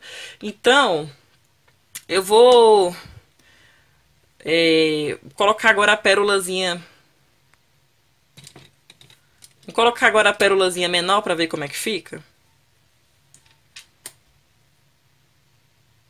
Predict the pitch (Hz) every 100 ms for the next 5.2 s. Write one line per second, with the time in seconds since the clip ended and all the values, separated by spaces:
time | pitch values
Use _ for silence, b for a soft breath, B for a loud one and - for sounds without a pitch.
0 | _ _ _ _ _ _ _ _ _ _
1 | _ - 196 190 233 240 269 240 208 214
2 | 190 190 196 - - 190 247 320 b b
3 | _ _ _ b b b b b - 180
4 | 190 190 196 185 202 170 185 175 165 175
5 | 202 285